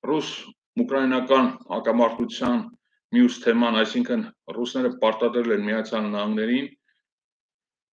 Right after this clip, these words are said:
ու անելու են դա, թեկուզ Ուկրաինային ոչնչացման գնով, որ նատօի անդամ չդառնա Վրաստանը, Ադրբեջանը, Հայաստանը և Միջին Ասիան։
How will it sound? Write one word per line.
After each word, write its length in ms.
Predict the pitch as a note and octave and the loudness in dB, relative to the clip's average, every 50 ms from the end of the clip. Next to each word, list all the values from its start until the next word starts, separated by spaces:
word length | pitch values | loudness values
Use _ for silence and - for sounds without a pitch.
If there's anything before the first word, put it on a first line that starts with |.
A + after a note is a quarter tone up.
| _ _ _ _ - - - _ _ _ _ _ - | _ _ _ _ -16 -16 -16 _ _ _ _ _ 4
ու 140 | D#3+ F3+ F3 | 8 8 10
անելու 420 | F3 F3+ F#3 F#3+ F#3+ G#3+ A3+ G#3+ | 10 10 10 10 10 10 10 10
են 240 | F#3+ D#3 D3 C3+ B2+ B2 | 8 8 6 2 0 -2
դա, 260 | A#2+ B2+ C3+ C#3 C#3+ D#3+ E3+ D#3+ | 0 2 2 4 4 4 2 0
թեկուզ 340 | - D3+ D3 D3 F#3 F#3 F#3 - | 2 2 2 2 2 0 -2 -2
Ուկրաինային 720 | - G3+ F3 F3 F3+ F3+ E3+ E3 E3 E3 E3+ E3+ E3 D#3 B2+ A#2+ A#2+ | -2 -2 -2 0 -2 -2 -2 -2 0 -2 -2 -2 -4 -4 -8 -10 -8
ոչնչացման 840 | A#2+ A#2 D3+ D#3+ - - - - D#3 D3 D3 - D3+ C#3+ C#3 C#3 B2+ | -6 -4 -4 -4 -6 -8 -4 0 0 0 0 0 -4 -4 -4 -4 -4
գնով, 460 | A2+ B2+ B2 C3 C3+ D3 D#3 - E3+ - - | -4 -4 -2 0 0 2 0 0 -2 -4 -8
որ 580 | G#2+ B2+ C#3 C#3+ C#3+ D3+ D#3+ D#3+ E3 F3 F3+ F3 F3+ - - - - _ - | -4 0 2 4 6 6 8 8 8 6 6 2 -2 -8 -18 -20 -20 _ -8
նատօի 640 | B2 B2 C3 C#3 D3 D3 - - D#3+ D#3+ E3 E3 D#3+ | -6 -4 -2 -2 -2 -2 -2 0 0 0 0 0 -2
անդամ 400 | D3+ D3+ D3+ D3 - D#3 D3+ D3 | -2 -4 -4 -4 -2 -4 -4 -4
չդառնա 500 | - C3+ A#2+ C#3 C#3+ C#3 C#3+ C#3+ C#3+ C#3 C3+ B2 | -6 -6 -2 0 0 0 0 -2 -2 -2 -2 -2
Վրաստանը, 720 | G#2 A#2 A#2+ C#3 C#3 C3+ - - - C#3+ C#3+ D#3 D#3+ D#3 | -2 -2 0 0 0 -2 -2 -4 -4 -4 -4 -2 -2 -4
Ադրբեջանը, 760 | C#3+ B2+ B2 B2+ B2 A2+ A2 B2+ B2+ B2 A#2+ B2+ C3 C#3 D3 C3+ | -2 -2 -4 -4 -8 -8 -6 -6 -6 -6 -6 -8 -6 -6 -6 -8
Հայաստանը 800 | A2+ A2+ A#2 A#2 A2+ A2+ A2+ - - A#2+ A2+ B2 B2+ C#3 C#3+ C#3 C#3 | -6 -6 -6 -6 -6 -6 -10 -12 -12 -10 -8 -8 -8 -8 -8 -8 -8
և 200 | B2+ A2+ A2+ A2 | -8 -8 -8 -8
Միջին 320 | G#2+ G2 - - A#2+ A2 G#2 | -10 -10 -12 -16 -16 -14 -12
Ասիան։ 360 | G2+ G2 - - F2+ F2+ | -14 -14 -16 -20 -20 -20